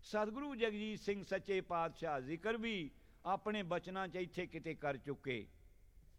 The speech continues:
ਉਹ ਬਖਸ਼ਿਸ਼ ਉਹਨਾਂ ਦੀ ਹੈ, ਉਹਨਾਂ ਵੱਲੋਂ ਵੈਸੇ ਇੱਕ ਪਾਠ ਕਰਨ ਦਾ ਹੁਕਮ ਹੈ। ਜਿੱਥੇ ਸਾਨੂੰ ਹੋਰ ਵਿਦਿਆ, "ਰਾਗ ਨਾਦ ਸਭ ਸੱਚ ਹੈ, ਕੀਮਤ ਕਹੀ ਨਾ ਜਾਏ", ਗੁਰਬਾਣੀ 'ਚ ਹੁਣੇ ਹੀ ਆਇਆ ਸੀ।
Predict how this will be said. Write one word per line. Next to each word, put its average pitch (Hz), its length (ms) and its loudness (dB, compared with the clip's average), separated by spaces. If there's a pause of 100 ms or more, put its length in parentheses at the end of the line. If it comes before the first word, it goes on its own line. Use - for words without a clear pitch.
(320)
ਉਹ 262 120 10
ਬਖਸ਼ਿਸ਼ 202 500 4
ਉਹਨਾਂ 285 340 2
ਦੀ 226 240 2
ਹੈ, 135 200 2 (560)
ਉਹਨਾਂ 269 280 2
ਵੱਲੋਂ 220 320 0
ਵੈਸੇ 196 360 4
ਇੱਕ 208 300 0
ਪਾਠ 175 480 2
ਕਰਨ 156 280 -2
ਦਾ 147 120 0
ਹੁਕਮ 117 360 -8
ਹੈ। 87 120 -16 (920)
ਜਿੱਥੇ 208 420 4
ਸਾਨੂੰ 208 480 2
ਹੋਰ 214 460 6
ਵਿਦਿਆ, 160 600 0 (1700)
"ਰਾਗ 190 320 8
ਨਾਦ 226 360 6
ਸਭ 247 280 6
ਸੱਚ 208 360 6
ਹੈ, 165 240 6
ਕੀਮਤ 233 480 0
ਕਹੀ 170 320 2
ਨਾ 233 140 -2
ਜਾਏ", 175 360 4
ਗੁਰਬਾਣੀ 156 520 -2
'ਚ - 100 -14
ਹੁਣੇ 151 200 -4
ਹੀ 147 80 -2
ਆਇਆ 117 280 -6
ਸੀ। - 220 -16